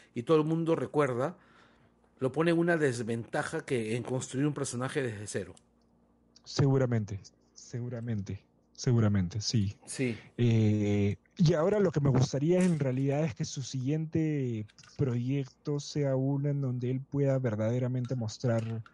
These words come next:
Speaker 2: esa capacidad de buen actor que tiene, porque lo es, es muy buen actor. Eh, y sí, ojalá que sepa escoger, ¿no? Eh, ahora, después de estos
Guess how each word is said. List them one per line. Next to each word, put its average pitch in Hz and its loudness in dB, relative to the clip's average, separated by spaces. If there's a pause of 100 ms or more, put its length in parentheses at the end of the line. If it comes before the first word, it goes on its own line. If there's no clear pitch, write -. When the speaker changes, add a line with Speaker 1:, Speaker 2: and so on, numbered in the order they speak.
(340)
Speaker 2:
esa 135 2
capacidad 135 -2
de 139 -2
buen 143 4
actor 147 -2
que 139 0
tiene, 131 4
porque 117 0
lo 131 4
es, 107 0
es 131 2
muy 147 6
buen 135 4
actor. 113 -2 (880)
Eh, 104 -4
y 95 4
sí, 139 4
ojalá 143 2
que 143 4 (280)
sepa - 0
escoger, 120 0 (140)
¿no? 123 0 (640)
Eh, 104 0 (540)
ahora, 107 0
después 143 2
de 160 2
estos 160 0